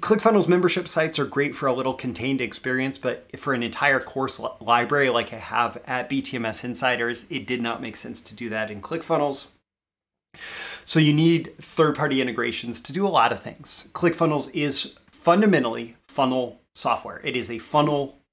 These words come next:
builder. And so it's not an email service provider. It's not a course platform. You know, that's, I think, part of what they're trying to fix with ClickFunnels two point oh. But really,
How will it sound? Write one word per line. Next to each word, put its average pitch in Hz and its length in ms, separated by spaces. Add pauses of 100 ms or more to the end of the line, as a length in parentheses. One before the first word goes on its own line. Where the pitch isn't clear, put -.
(180)
builder. 135 400 (480)
And 131 200
so 131 260
it's 131 240
not 127 300
an 131 120
email 113 260
service 107 320
provider. 110 480
It's 123 160
not 127 220
a 147 40
course 113 300
platform. 110 760
You 131 140
know, 123 240
that's, 143 320
I 139 80
think, 139 300
part 143 180
of 131 100
what 127 160
they're 127 140
trying 120 240
to 107 60
fix - 340
with 127 240 (180)
ClickFunnels 135 500
two 143 80
point 123 260
oh. 139 360 (280)
But 147 320
really, 196 400